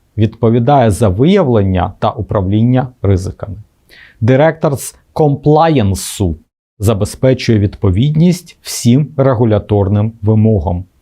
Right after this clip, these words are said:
Директор з аудиту очолює внутрішній аудит. Головний юрист очолює юридичний підрозділ. Персонал фірми —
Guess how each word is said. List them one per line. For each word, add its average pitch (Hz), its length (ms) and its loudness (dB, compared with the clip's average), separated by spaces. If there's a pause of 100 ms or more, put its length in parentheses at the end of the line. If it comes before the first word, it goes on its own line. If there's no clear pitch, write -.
(340)
Директор 151 560 2
з - 220 -10
аудиту 151 800 2 (160)
очолює 156 520 2
внутрішній 131 580 -2
аудит. 98 460 0 (500)
Головний 151 800 2
юрист 104 720 -2
очолює 127 760 0
юридичний 123 760 0
підрозділ. 101 720 -4 (1500)
Персонал 165 760 0
фірми — 98 600 -2